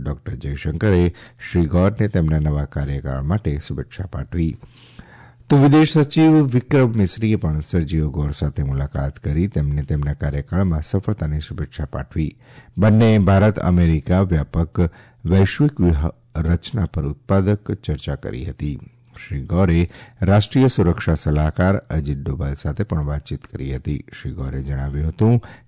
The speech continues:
કે બંને દેશો ભારત પ્રશાંત ક્ષેત્રને આગળ વધારવા માટે પ્રતિબદ્ધ છે.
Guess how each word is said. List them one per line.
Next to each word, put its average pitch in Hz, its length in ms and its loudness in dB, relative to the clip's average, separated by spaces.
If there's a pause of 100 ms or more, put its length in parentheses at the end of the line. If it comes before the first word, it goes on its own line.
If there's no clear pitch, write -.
કે 98 60 0
બંને 85 340 4
દેશો 87 480 2 (320)
ભારત 113 420 4
પ્રશાંત 87 560 0
ક્ષેત્રને 92 800 -2
આગળ 73 280 -2
વધારવા 69 420 -4
માટે 76 260 -2
પ્રતિબદ્ધ - 560 -10
છે. 82 340 0